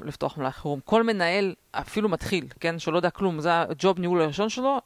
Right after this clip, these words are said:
ש-, היה אמור לשאול את שתי השאלות הבסיסיות האלה. כמה אנחנו צורכים ביום ולכמה ימים יספיק המלאי חירום, נכון? זה שהיא לא יודעת את התשובה לשאלות האלה, זה ממש פיטורים. כאילו, אחרי שהיא כבר צחקה, ש-,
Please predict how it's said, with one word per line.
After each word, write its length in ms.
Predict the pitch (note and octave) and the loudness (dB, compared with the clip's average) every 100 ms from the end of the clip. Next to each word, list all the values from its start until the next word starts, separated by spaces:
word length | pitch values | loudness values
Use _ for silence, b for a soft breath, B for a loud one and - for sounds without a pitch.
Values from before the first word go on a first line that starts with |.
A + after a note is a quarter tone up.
| - | -10
ש-, 180 | D3+ - | -10 2
היה 120 | E3 | 2
אמור 180 | F3 F#3+ | 4 0
לשאול 180 | F3 F3+ | 0 0
את 240 | - E3+ | 0 -2
שתי 180 | - F#3 | 0 0
השאלות 260 | E3+ D#3 D#3+ | 2 0 -2
הבסיסיות 440 | - - D3+ - | -4 -2 -2 -2
האלה. 180 | - - B B B - | -6 -8 B B B 2
כמה 300 | F3 F#3+ D#3+ | 4 4 2
אנחנו 220 | D#3+ E3 | -2 -4
צורכים 340 | E3+ - F#3 | -6 -4 -2
ביום 320 | D#3+ D#3+ C4+ D#4+ | 0 2 2 0
ולכמה 300 | E3+ F3+ F3 | 0 2 2
ימים 160 | D#3+ F3 | 2 -2
יספיק 320 | C#3+ E3+ D#3+ | -4 -4 -2
המלאי 180 | D3 C#3+ | -2 -2
חירום, 300 | D#3+ C3 - _ _ | -4 -4 -8 _ _
נכון? 260 | - G3 A3 B B B B | 0 0 0 B B B B
זה 200 | D#3 B3+ | 0 2
שהיא 200 | - A#3+ | 2 2
לא 40 | |
יודעת 140 | G3+ G3+ | 4 4
את 40 | |
התשובה 300 | F#3 - D#3 | 0 0 2
לשאלות 400 | F3+ - D3 F#3 | 2 2 0 0
האלה, 300 | A3 D#3+ D#3 F#3+ _ _ _ _ _ - - - | 0 0 -2 -6 _ _ _ _ _ -20 -20 -6
זה 200 | F3+ F#3 | 2 4
ממש 340 | E3 F#3+ A3+ - | 4 4 4 2
פיטורים. 460 | G3 G#3 G#3 C3+ - | -2 0 0 -2 -4
כאילו, 220 | - F3 D3+ | 0 2 2
אחרי 220 | - B3+ | 2 2
שהיא 140 | A#3 | 0
כבר 200 | G3 G3+ | 4 4
צחקה, 360 | - - - A3 - b b b | 4 -2 2 2 0 b b b
ש-, 100 | - | -6